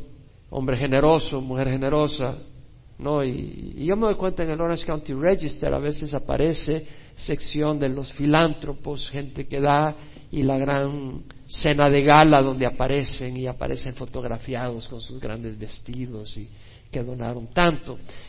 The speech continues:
No, no es por vanagloria, ni tampoco por miedo. A veces por miedo la gente da, "Bueno, voy a dar porque no va a ser que me caiga un rayo porque no dé", ¿me entiendes? O, no sé, a veces la gente da por miedo. A veces la gente da por presión hoy en día.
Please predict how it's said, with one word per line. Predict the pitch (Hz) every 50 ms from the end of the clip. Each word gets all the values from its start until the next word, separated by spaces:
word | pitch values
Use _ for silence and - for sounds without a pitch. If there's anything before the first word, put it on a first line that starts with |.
| - -
No, | - 202 220 208 202
no | 208 220
es | 208 -
por | - 214 202 -
vanagloria, | 190 185 185 185 185 190 226 233 226 180 165 156 -
ni | - 190 196 190
tampoco | 196 202 180 156 - 208 196 - 202 190
por | - 196 190 185
miedo. | 185 196 214 226 233 214 165 143
A | 139
veces | 143 165 180 170 - - 190 175 147 - - - - - - - - - -
por | - 160 147 151
miedo | 165 175 190 208 208 196
la | 180 165 151
gente | 123 127 170 170 151 - 185 185
da, | 208 214 185
"Bueno, | 170 175 156 156 151
voy | 147 160 180 175
a | 165
dar | 165 190 202 185
porque | - 151 139 139
no | 147 160
va | 160
a | 156 139
ser | 127 147 156
que | 156 151
me | 131 131 127
caiga | 135 147 143 151 147
un | 143 135
rayo | 139 160 175 170 170 147 127 117 -
porque | 139 135 127 135 131
no | 135 135 139
dé", | 156 180 180 151 127 123 117
¿me | 120 120 127
entiendes? | 120 - - 190 175 180 156 135 127 120 104 95
O, | 135 127 123 131 - - - - - - -
no | - 160
sé, | - - 175 131 - - -
a | -
veces | 131 151 160 143 - 156 143
la | 143 127
gente | 131 147 147 - 151
da | 143 143 139 135
por | - 135 123 127
miedo. | 147 180 220 247 233 180 131 107 98 - - - - - - - - - - - - -
A | - 175
veces | 208 226 214 - 233 202
la | 196 180
gente | 170 202 202 - 208
da | 190 185 180 185
por | 190 190 175
presión | - 165 160 151 - 214 220 208 185
hoy | 170 170 160 147
en | 139 143 143
día. | 175 202 190 139 101 65